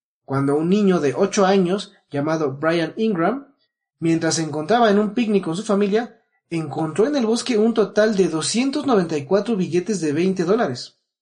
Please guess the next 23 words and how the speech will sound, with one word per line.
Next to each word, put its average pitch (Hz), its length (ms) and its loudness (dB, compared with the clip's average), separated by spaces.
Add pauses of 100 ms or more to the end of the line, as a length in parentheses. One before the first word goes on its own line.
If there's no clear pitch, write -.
(140)
todavía 202 540 4
atados 160 420 0
en 143 120 -2
bandas 139 280 -2
elásticas, 147 600 -6 (380)
aproximadamente 226 1040 0 (280)
a 147 140 0
doce 233 300 2
metros 226 360 4
de 196 100 4
la 156 100 2
orilla 175 240 0
del 147 160 0
río 135 280 -2
Columbia, 156 560 0 (440)
a 143 100 2
ocho 165 280 2
kilómetros 202 640 2 (220)
al 139 200 -2
noroeste 170 440 2
de 147 100 0
Vancouver, 127 400 -2
Washington. 147 580 -6